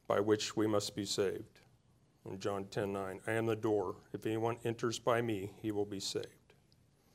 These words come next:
And contrast that to the wide gate, verse thirteen B. "For the gate is wide and the way is easy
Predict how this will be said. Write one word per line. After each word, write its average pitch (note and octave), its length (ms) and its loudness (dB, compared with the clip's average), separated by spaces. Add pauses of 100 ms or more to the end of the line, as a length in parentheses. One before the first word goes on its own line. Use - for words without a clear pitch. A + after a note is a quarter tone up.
(760)
And - 120 -8
contrast E3+ 500 10
that C#3+ 240 10
to C#3+ 80 0
the A#2+ 80 2
wide A#2 340 8
gate, F#2+ 300 -2 (380)
verse G#2 180 -2
thirteen A2 460 -4
B. G#2 200 -4
"For A2 140 -2
the A#2+ 100 0
gate C3 300 8
is B2 140 -2
wide A2 580 6
and A2+ 140 -2
the A2+ 80 2
way A2+ 180 6
is A#2+ 200 0
easy G#2+ 440 -4